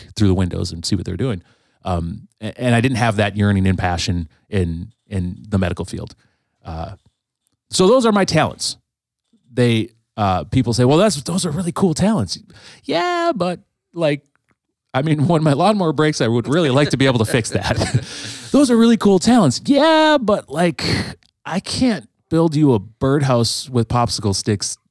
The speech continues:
to save my life. So, uh, my friends who, all, who, who, to, like, Nick, uh, who has incredibly, like, building talents, um,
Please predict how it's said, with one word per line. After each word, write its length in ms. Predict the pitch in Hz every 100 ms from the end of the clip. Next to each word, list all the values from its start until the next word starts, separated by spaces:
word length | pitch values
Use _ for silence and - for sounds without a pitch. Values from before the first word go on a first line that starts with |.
| _
to 120 | - 107
save 380 | - 131 127
my 140 | 107 104
life. 280 | 98 92 90
So, 200 | 110 87 - - - -
uh, 240 | 120 101 -
my 220 | 127 117
friends 360 | 107 208 214 156
who, 120 | 127
all, 240 | 110 - _
who, 180 | 135 143
who, 160 | 117 135
to, 200 | - 127
like, 240 | 123 117 101
Nick, 400 | 180 143 - - _ _ _
uh, 280 | 104 92 90 _ _ _ _ _
who 120 | 120 131
has 380 | 113 104 - _ -
incredibly, 600 | 113 - - 123 117 120
like, 380 | 131 117 101 98
building 460 | 120 139 131 135
talents, 560 | 135 127 123 147 - - - - _
um, 400 | 98 95 87 85